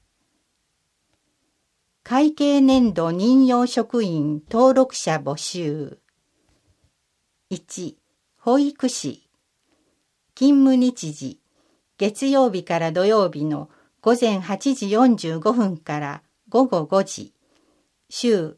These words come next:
三十七時間三十分。時給千三百五十円。手当、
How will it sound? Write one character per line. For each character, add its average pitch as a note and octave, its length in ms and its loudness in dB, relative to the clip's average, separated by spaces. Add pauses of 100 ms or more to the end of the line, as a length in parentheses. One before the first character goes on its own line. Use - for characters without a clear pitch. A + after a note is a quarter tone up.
三 C4+ 340 2
十 E3 280 -4
七 G3+ 300 -4
時 A3 120 -8
間 D3 260 -6
三 F#3 300 -8
十 F#3+ 220 -10 (100)
分。 C3+ 300 -12 (1400)
時 G#3+ 220 -8
給 G#3+ 500 -4 (360)
千 C#4+ 340 4
三 A#3 300 0
百 E3+ 300 -4
五 E3+ 160 0
十 G#3 340 -2
円。 C3+ 320 -10 (1160)
手 C4+ 160 0
当、 G3 180 0